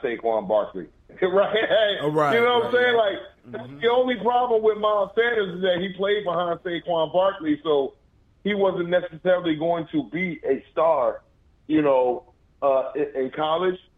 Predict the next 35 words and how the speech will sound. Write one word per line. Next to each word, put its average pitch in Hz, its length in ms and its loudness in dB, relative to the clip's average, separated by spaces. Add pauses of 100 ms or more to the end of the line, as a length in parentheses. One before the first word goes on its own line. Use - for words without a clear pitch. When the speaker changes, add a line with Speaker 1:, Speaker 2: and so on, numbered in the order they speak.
(460)
Speaker 1:
However, 143 640 2
I 143 220 -2
think 147 220 -2
he's 151 180 -2
a 120 100 0
hard-nosed 160 600 -2
runner. 143 400 0 (220)
He 160 120 -2
can 135 180 -2
make 147 200 -2
the 160 80 -6
cuts. 160 340 0
He 160 100 0
can 123 140 -4
run 143 240 2
between 139 300 -4
the - 80 -18
tackles. 156 420 0
He 151 100 -2
can 113 220 -4
bounce 143 280 0
it 143 80 2
outside. 139 560 0 (480)
He 190 120 -2
can 170 180 -2
do 160 180 -4
everything 147 680 0 (320)
that 135 220 0
you 151 180 -2
ask 143 320 4 (120)
a 127 80 0
running 123 380 -2
back 120 280 -2
to 123 80 -2
do. 135 420 0